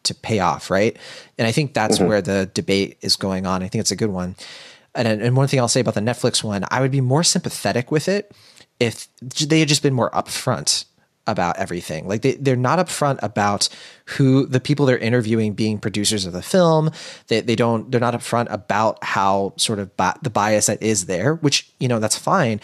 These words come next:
Speaker 1: I'm interested in a documentary from their perspective because, yeah, they're gonna be biased. They're gonna sort of, like, shift blame and do all of that stuff. But if you know it going in, I think it's less of an issue. You can sort of decide for yourself, right?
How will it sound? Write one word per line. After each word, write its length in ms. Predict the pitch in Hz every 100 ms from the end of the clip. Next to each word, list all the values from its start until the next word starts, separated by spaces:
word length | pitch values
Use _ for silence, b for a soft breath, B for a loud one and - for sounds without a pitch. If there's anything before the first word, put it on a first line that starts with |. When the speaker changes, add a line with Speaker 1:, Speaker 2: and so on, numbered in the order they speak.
| B B 110
Speaker 1:
I'm 240 | 127 127
interested 540 | 151 160 180 - 127 -
in 240 | 120 117
a 40 |
documentary 560 | 110 110 113 117 113 110
from 280 | - 117 107
their 180 | 117 101
perspective 640 | 101 - 104 - 78 - B -
because, 240 | 147 131
yeah, 140 | 127 120
they're 80 |
gonna 140 | 123 135
be 80 | 185
biased. 420 | 107 107 107 -
They're 100 | 110
gonna 280 | 117 117 113 -
sort 240 | - 123 117
of, 80 |
like, 120 | 98 -
shift 280 | 95 -
blame 320 | 185 190 180 147
and 40 |
do 120 | 123
all 100 | 110
of 60 | 98
that 180 | 101 -
stuff. 260 | 95 90 B B -
But 100 | 131
if 120 | -
you 120 | 131
know 320 | 127 139 185
it 100 | 156
going 320 | 147 135 107 123
in, 340 | 185 139 107
I 120 | -
think 140 | 117 131
it's 180 | - 123
less 320 | 120 110 -
of 80 | 95
an 120 | 87
issue. 320 | 87 - 69 - B B
You 100 | 127
can 120 | 120 110
sort 260 | 135 120
of 440 | 107 113 - _ -
decide 400 | 131 107 107 -
for 120 | 104
yourself, 580 | 92 - 104 64 - 90
right? 240 | 95